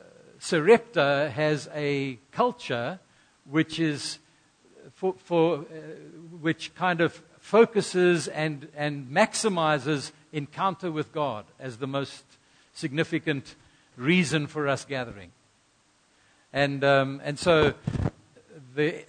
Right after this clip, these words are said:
the, uh, the descriptions of what happened on a Sunday have more to do with, um, did we encounter God? Was it fun? Um, and of course there's content as well, but it's, it's like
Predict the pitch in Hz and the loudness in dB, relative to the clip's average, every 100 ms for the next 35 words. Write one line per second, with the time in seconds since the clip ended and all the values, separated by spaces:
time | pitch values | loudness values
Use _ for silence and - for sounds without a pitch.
0 | 120 139 143 139 135 131 127 120 131 135 | -8 -2 2 4 4 4 0 -4 -6 -6
1 | - 277 - 208 202 160 160 139 165 156 | 0 0 2 0 2 2 2 4 2 6
2 | 190 - 170 160 151 - 190 185 180 180 | 4 4 0 0 0 -2 -2 2 4 6
3 | 175 160 - _ _ 156 143 170 175 175 | 4 -2 -12 _ _ -2 0 0 0 -2
4 | 135 165 175 165 156 151 - 160 143 139 | -6 -2 0 2 2 2 -2 0 2 0
5 | 113 - - - - - _ _ _ 135 | -8 -12 -8 -8 -8 -16 _ _ _ 0
6 | 139 196 180 185 170 160 165 160 147 139 | 6 6 6 2 2 2 2 2 -2 0
7 | 127 127 117 - _ _ _ _ _ - | 2 0 -4 -18 _ _ _ _ _ -10
8 | 135 156 180 - 190 131 95 - - _ | 0 2 2 0 2 0 -4 -20 -20 _
9 | _ _ _ _ _ _ _ _ _ _ | _ _ _ _ _ _ _ _ _ _
10 | _ _ 131 135 131 127 123 107 _ _ | _ _ 0 4 4 2 -4 -14 _ _
11 | _ 156 160 160 254 220 - 165 139 - | _ -2 0 -2 -2 -2 0 -2 -2 -6
12 | - - 156 143 165 196 - 120 104 120 | -12 -4 -2 -2 -4 -6 -6 -10 -8 -4
13 | 135 170 151 _ _ _ - 156 165 - | -4 -4 -10 _ _ _ -6 -6 -8 -12
14 | - - 160 - 196 185 | -14 -14 -16 -4 0 0